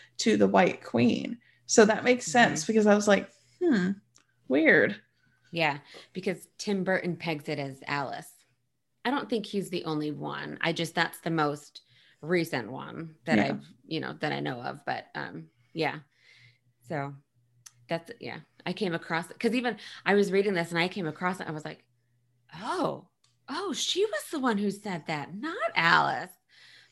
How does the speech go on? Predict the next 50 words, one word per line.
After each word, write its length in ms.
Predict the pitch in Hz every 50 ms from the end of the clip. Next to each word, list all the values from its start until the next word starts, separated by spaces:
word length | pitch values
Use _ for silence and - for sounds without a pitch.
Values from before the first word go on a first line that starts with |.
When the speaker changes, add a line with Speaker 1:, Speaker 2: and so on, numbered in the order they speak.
| _ -
Speaker 2:
That's 260 | 175 165 170 _ _ _ - 302 - - 427
right. 380 | 330 220 165 - _ - - _ _ _ _ - -
Speaker 1:
I 40 | 202
know. 200 | 180 131 - -
I'm 300 | - 180 208 247 277 285 - _ _ _ _ _ -
kinda 360 | - - 180 190 185 - - 160
into 220 | 156 165 - 190
that 240 | - - - 190 -
quote. 280 | - 165 127 - - - - - - - - -
Like, 220 | 202 196 202 - - - - _ - - -
Speaker 2:
Me 180 | 185 240 349 453
too. 460 | - - - 165 160 175 175 156 147
I 120 | 151 160 196
love 420 | 170 139 139 139 139 135 135 -
it. 320 | 123 110 92 - _ _ _ _ _ _ _ _ _ _ -
Speaker 1:
I, 140 | - 220 247 -
I 120 | 214 214
like 200 | 214 214 202 202 202
that 200 | 185 196 196 196
one. 160 | 208 202 185
I 60 | 143 175
like, 180 | 180 180 - -
I 60 | 196
Speaker 2:
Mm. 60 | 196
Speaker 1:
really 200 | 185 185 185 190
like 200 | 185 185 180 185
the 80 | - 190
"We're 200 | 180 185 185 180
all 180 | 170 175 160 165
mad 320 | 175 165 156 165 175 185
here." 140 | - 175 175 160
Like, 160 | 196 202 220
I 80 | 214
know 260 | 220 214 202 214 226 233
these 240 | 254 262 254 240
are 180 | 240 202 190 190
kind 240 | 156 156 175 156 160 160
of 140 | 165 180
Speaker 2:
Mm-hmm. 100 | 180 180 - - - - - _ - -
Speaker 1:
the 140 | - - -
everybody 680 | 123 208 208 - 156 120 123 190 - 196 190 196 196
likes 300 | 202 202 202 208 208 -
these 200 | - - 233 233
quotes, 340 | - - 254 240 254 254 - -
but, 100 | - -
like, 160 | - - -
I'm 160 | - 196 196
really 240 | 208 233 262 247 -
into 280 | 156 175 190 196 180 -
them. 340 | - - 69 - - 208